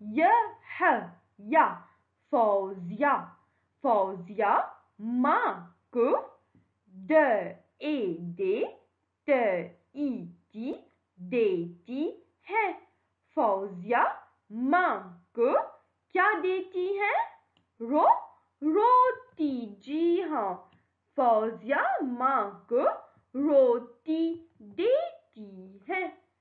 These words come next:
फिर से ये जुमले पढ़िए बच्चों। फारूक की कमीज साफ है।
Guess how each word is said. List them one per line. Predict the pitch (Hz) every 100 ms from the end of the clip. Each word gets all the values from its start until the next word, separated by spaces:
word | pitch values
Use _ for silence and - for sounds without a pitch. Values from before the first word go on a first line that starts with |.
| _ _ _ _ _ _ 277
फिर | 233 220
से | 381 392
ये | 440 392
जुमले | 226 208 185 185
पढ़िए | 202 254 247 254 254
बच्चों। | 262 262 - 349 554 - - _ _ _ _ _
फारूक | - 226 196 196 196 196 220 320 - - _ _ _ _ 415
की | 554 554 320
कमीज | - 214 196 190 185 190 208 370 - - _ _ _ _ -
साफ | 269 202 180 185 180 180 - _
है। | 226 311